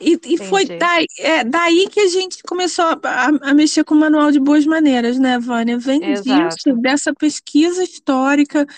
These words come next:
Speaker 1: por que que as coisas acontecem assim, né?
Speaker 2: Uhum.
Speaker 1: Por que que aquele, o, o plot daquele romance, por que que aquilo acontece, assim? Por que que o mister Darcy passa por cima de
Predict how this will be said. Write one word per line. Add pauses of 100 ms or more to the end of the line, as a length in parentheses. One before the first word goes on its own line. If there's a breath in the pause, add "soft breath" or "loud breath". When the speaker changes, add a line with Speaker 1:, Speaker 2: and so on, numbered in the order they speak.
(360 loud breath)
Speaker 1:
por
que
que
as
coisas
acontecem
assim,
né? (560)
Speaker 2:
Uhum.
Speaker 1:
Por
que
que
aquele, (380 loud breath)
o, (200)
o
plot
daquele
romance,
por
que
que
aquilo
acontece,
assim?
Por
que
que
o
mister
Darcy
passa
por
cima
de